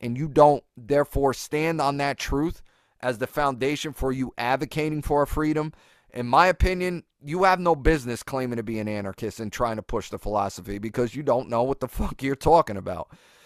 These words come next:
So now I wanna go around to each one of you and hear from you guys. We'll start with Sean first, and then we'll go to Gino since you guys are newbies to the show. Um, but I wanna know, what's your stance on this, and do you see this mindset being as prevalent as I do?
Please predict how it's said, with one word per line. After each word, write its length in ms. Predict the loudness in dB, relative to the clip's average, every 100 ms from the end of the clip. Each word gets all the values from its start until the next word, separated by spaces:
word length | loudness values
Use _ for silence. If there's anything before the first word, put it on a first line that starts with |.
| _ -20 _
So 400 | 0 6 8 6 0 _ _ _ _ _ -12
now 280 | 2 8 8
I 40 |
wanna 220 | 8 6 6
go 360 | 10 10 8 4
around 340 | 2 6 6 4
to 140 | -2
each 360 | -2 -2 -4 -8 -2
one 240 | 2 4
of 80 | 4
you 340 | 4 4 2 -2
and 360 | -2 0 -2 -6
hear 240 | -4 -4
from 200 | -4 -6
you 140 | -4 0
guys. 440 | 2 2 0 -4
We'll 120 | -6
start 320 | -2 4 4
with 140 | 4 -2
Sean 440 | 0 2 4 0 -8 _ _ _
first, 360 | 2 2 2
and 100 | -2
then 80 | 0
we'll 100 | -2
go 200 | 4 4
to 100 | 4
Gino 400 | -2 -4 -4 -4
since 240 | -4 -8 -8
you 80 |
guys 240 | -2 -2 -2
are 60 |
newbies 600 | -2 -2 -2 -6 -8 -10 -18 -8
to 100 | -6
the 100 | -4
show. 400 | -2 -2 -2 -6 _ _ _ -6
Um, 200 | -4 0
but 140 | 2
I 60 | 4
wanna 260 | 4 4 4
know, 300 | 4 2 -2 _ _ _ -18
what's 360 | -2 -2 0
your 120 | -2
stance 420 | -2 -4 -4 -2 0
on 160 | 0
this, 260 | 0 -4 -6
and 180 | -8 -6
do 80 | -4
you 140 | -6
see 200 | -6 -6
this 180 | -4 -4
mindset 500 | 0 0 0 -2 -2
being 300 | -2 -4 -4
as 80 | -4
prevalent 560 | 0 0 0 -4 -6 -8
as 200 | -10 -6
I 160 | -6 -6
do? 240 | -10 -16